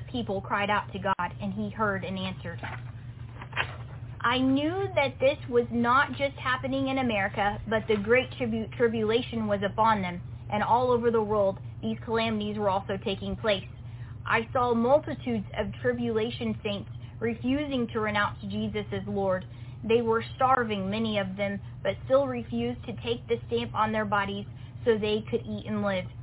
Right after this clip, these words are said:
There was what looked like kiosks that they were, that were in every town. They advertised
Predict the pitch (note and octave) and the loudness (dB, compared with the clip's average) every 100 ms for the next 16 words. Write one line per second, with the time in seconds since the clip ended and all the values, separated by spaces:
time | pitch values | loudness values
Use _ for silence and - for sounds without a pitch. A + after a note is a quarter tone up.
0 | - - - - - - G#3+ B3 C4 C4+ | -12 -12 -12 -12 -12 -6 4 6 6 4
1 | B3+ B3+ C4 A#3+ B3 - B3 B3+ - A3+ | 4 2 2 4 2 4 2 2 2 0
2 | F#3+ - E4 D4+ G3 - - - - A3+ | 0 -4 2 4 6 2 -6 -12 -6 -2
3 | A3 - A#3 A#3+ A3 - G#3+ G#3+ A#3 A3+ | -2 2 2 4 0 0 -2 2 2 2
4 | G#3+ A#3+ C4 C#4 - A#3+ G3+ F#3 - - | 0 -4 -4 -6 -4 -2 0 -4 -10 -12
5 | - - - - - A#3 A#3 A#3 B3+ B3+ | -14 -14 -12 -12 0 2 4 4 2 2
6 | C4 - G#3+ A3 | -2 -2 0 0